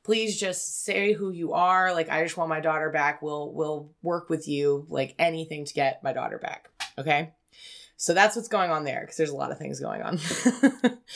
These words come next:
So when she goes to offer, like, this deal to Hannibal Lecter,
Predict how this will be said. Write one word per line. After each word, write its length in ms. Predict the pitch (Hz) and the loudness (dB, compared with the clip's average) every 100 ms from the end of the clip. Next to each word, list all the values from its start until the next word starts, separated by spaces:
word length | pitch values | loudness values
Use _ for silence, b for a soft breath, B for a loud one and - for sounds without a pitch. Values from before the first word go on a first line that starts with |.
| B B B B B - | B B B B B -2
So 680 | - 269 247 214 185 208 - _ | 4 10 10 10 8 2 -4 _
when 260 | 202 226 226 | 4 4 6
she 240 | - 254 | 4 6
goes 480 | 240 208 202 202 - | 8 8 6 0 -2
to 160 | 214 - | -2 4
offer, 840 | 190 190 196 185 175 170 180 180 - | 6 6 4 4 6 6 4 0 2
like, 320 | 175 165 156 | 6 6 4
this 240 | 175 160 | -4 -4
deal 580 | 139 170 143 131 - - - | 0 4 4 4 0 -6 0
to 240 | 170 160 | 6 6
Hannibal 380 | 151 170 160 156 | 6 2 2 4
Lecter, 480 | 156 147 139 131 | 4 2 0 -2